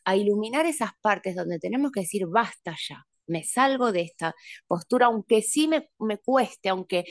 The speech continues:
lo vea difícil, aunque no crea que no lo voy a lograr. El sol te está diciendo, "Transformá esa energía,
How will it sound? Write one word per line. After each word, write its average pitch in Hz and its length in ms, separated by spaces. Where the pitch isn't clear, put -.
lo 196 100
vea 202 160
difícil, 226 680
aunque 180 300
no 226 220
crea 240 340
que 196 100
no 208 120
lo 196 120
voy 202 120
a 190 80
lograr. 226 520
El 185 520
sol 240 840
te - 60
está 202 280
diciendo, 185 680
"Transformá 175 880
esa - 500
energía, 160 800